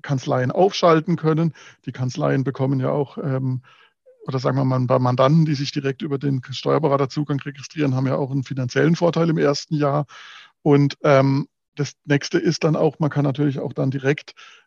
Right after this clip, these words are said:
einen Termin ausmachen mit unseren Kanzleibetreuern. Je nachdem, ähm, ist es dann ein Webinartermin, also, oder, oder ein Online-Termin, oder auch, die kommen dann auch vorbei und, ähm, zeigen dann einfach, wie, wie man in die Digi-,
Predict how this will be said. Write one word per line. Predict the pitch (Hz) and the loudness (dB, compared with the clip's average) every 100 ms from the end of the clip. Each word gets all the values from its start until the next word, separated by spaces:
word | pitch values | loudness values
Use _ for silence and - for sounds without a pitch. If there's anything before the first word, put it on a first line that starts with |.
| - | -4
einen | 139 | 0
Termin | 139 139 143 | 2 4 4
ausmachen | - 151 - 139 139 | 4 2 2 2 2
mit | 143 | 0
unseren | - 127 135 | -2 -4 -4
Kanzleibetreuern. | 127 120 131 131 165 - 151 147 151 143 - - _ | -6 -4 -2 -2 -2 0 4 4 4 -2 -8 -20 _
Je | - | -4
nachdem, | 131 123 - 135 151 139 160 | -2 -2 0 4 6 6 4
ähm, | 143 131 127 120 | 0 0 0 -4
ist | - - | -8 -8
es | 131 | -6
dann | 135 | -2
ein | 131 123 | 0 0
Webinartermin, | 127 175 156 147 147 143 151 147 | 0 2 2 2 2 0 2 0
also, | 131 135 139 | -2 -2 -2
oder, | 131 | -2
oder | 135 123 | -2 -2
ein | 139 | -4
Online-Termin, | 135 139 156 143 139 147 139 | -2 0 2 0 0 0 0
oder | - 131 151 | -2 -2 -2
auch, | 139 | -2
die | - | -6
kommen | 139 135 139 | -4 -2 -2
dann | 135 | -2
auch | 156 - | -4 -4
vorbei | 127 131 127 143 - - - _ | -2 0 2 0 -4 -20 -20 _
und, | - 139 143 - | 2 4 4 2
ähm, | 151 135 135 131 - _ _ _ _ - | 2 4 2 -2 -8 _ _ _ _ 0
zeigen | 135 139 165 | 4 4 4
dann | 165 156 | 4 4
einfach, | 147 131 139 | 4 2 0
wie, | 135 143 156 | 0 0 2
wie | 143 | 4
man | 160 | 2
in | |
die | 131 | 0
Digi-, | 127 135 135 143 | -6 -8 -4 -4